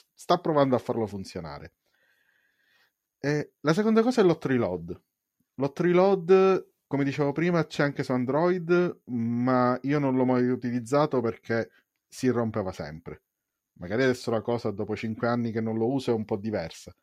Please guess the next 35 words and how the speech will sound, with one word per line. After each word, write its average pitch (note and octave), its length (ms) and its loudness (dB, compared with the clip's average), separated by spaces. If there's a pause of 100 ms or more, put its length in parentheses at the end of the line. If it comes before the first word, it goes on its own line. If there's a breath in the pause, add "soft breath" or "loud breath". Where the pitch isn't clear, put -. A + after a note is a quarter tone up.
(460)
Ma B2 140 -4
su C#3+ 140 -2
Flutter F#3+ 520 2
funziona B2 500 -2
veramente, A#2 520 -2
veramente G2 460 -6
bene. - 440 -16 (640)
Tranne C#3 440 -2
su A2 180 -10
web, F#2+ 720 -6
perché - 720 -14 (640)
non G#2+ 200 -6
l'hanno F#2 180 -10
implementato. F2 720 -10
Cioè, F#2+ 160 -10
nel F#2 240 -10
senso, F#2+ 380 -12 (600 soft breath)
eh, G2+ 380 -6 (200)
non A2 480 -2
so C3 220 2
se A#2 140 0
non B2+ 220 0
si B2+ 120 -2
può C3 120 0
implementare, C#3 560 2
ma B2 100 0
al C#3 100 0
momento A2+ 580 -2
non G#2+ 240 -6
c'è. G2 300 -6
Quindi G#2 280 -8
c'è - 140 -8
solo A#2 280 -2
l'hot B2 260 0
restart. B2+ 720 -2